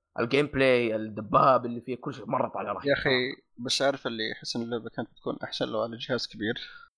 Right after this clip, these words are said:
Speaker 2: لأن السويتش
Speaker 1: أي،
Speaker 2: عارف اللي
Speaker 1: أوكي،
Speaker 2: يحس
Speaker 1: أنا
Speaker 2: إنه
Speaker 1: السويتش.
Speaker 2: إيه، يا السويتش أحسهم حادهم مرة. شوي واضح في التريلر، عارف اللي تحس إن في فريمات قاعد تطيح.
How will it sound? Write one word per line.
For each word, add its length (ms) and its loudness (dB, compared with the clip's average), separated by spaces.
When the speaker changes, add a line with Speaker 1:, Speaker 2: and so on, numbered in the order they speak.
Speaker 2:
لأن 140 6
السويتش 340 4
Speaker 1:
أي، 40 4
Speaker 2:
عارف 180 -2
اللي 140 -6
Speaker 1:
أوكي، 100 -10
Speaker 2:
يحس 180 -4
Speaker 1:
أنا 80 -4
Speaker 2:
إنه 100 -4
Speaker 1:
السويتش. 220 -8
Speaker 2:
إيه، 200 -4
يا 140 0
السويتش 340 -6
أحسهم 360 -6
حادهم 460 -4
مرة. 400 -4
شوي 320 2
واضح 320 0
في 60 -20
التريلر، 340 -6
عارف 160 -2
اللي 100 -12
تحس 260 -12
إن 60 -6
في 120 -14
فريمات 320 -8
قاعد 120 -10
تطيح. 300 -6